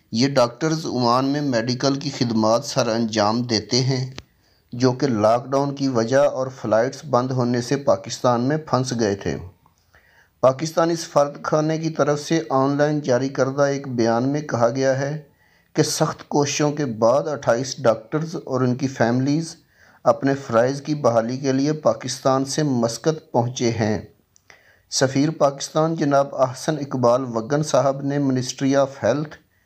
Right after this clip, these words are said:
रॉयल ओमान पुलिस और दीगर हुक्काम का इस तावन पर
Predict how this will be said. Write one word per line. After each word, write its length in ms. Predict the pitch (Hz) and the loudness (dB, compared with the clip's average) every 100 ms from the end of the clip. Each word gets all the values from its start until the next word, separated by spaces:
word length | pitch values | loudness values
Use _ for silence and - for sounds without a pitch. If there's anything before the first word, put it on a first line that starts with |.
| _ _ _ - | _ _ _ -4
रॉयल 380 | 120 123 135 147 | 2 2 2 0
ओमान 280 | 143 139 135 | 0 0 -2
पुलिस 480 | 131 117 131 160 - - _ _ _ _ - | -2 0 0 0 -4 -10 _ _ _ _ 0
और 140 | 127 127 | 0 0
दीगर 340 | 113 131 139 165 | 0 0 2 0
हुक्काम 500 | 151 151 - 127 135 135 | 0 -2 2 2 0 0
का 200 | 143 143 - | 0 0 -4
इस 160 | 151 - | -10 -6
तावन 440 | - 127 131 139 139 | 0 2 2 0 -2
पर 220 | - 135 | 0 0